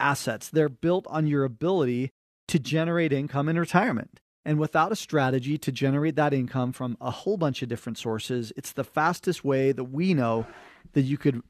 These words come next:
run out of money in retirement. That's why we put together something just for the loyal listeners on today's show. We want you to learn what the best options look like to make money and how to generate income in retirement with our Boss Retirement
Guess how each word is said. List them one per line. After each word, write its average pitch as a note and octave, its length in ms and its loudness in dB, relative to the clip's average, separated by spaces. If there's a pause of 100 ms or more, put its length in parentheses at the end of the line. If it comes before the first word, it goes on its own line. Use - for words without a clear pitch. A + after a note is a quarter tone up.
(140)
run D3 280 0
out C#3 180 2
of C3+ 60 0
money B2+ 360 2
in D3 220 2
retirement. C3+ 520 0
That's B3+ 200 2
why G3+ 140 2
we D#3+ 160 2
put C#3 180 -4
together C3 320 2
something C3+ 480 2
just D#3 380 0
for D3+ 120 -6
the C3+ 100 2
loyal C3 300 2
listeners B2+ 480 -4 (260)
on F#3 200 4
today's C#3+ 320 2
show. B2+ 440 0
We F#3+ 140 -4
want G#3 300 2
you F#3 60 2
to D#3 60 2
learn C3 420 0 (220)
what D#3+ 180 4
the C#3+ 100 0
best D#3+ 380 -2
options C#3+ 460 -2
look A#2+ 220 -4
like F#3+ 340 0 (300)
to D3+ 120 0
make C#3+ 280 2
money C#3+ 420 0 (100)
and C3+ 200 2
how C#3 200 2
to C3 100 0
generate C3+ 580 0 (140)
income C3+ 640 2
in C3+ 200 2
retirement B2+ 520 0
with C3 240 -4
our C3+ 140 0
Boss D3 440 0
Retirement C3+ 540 -2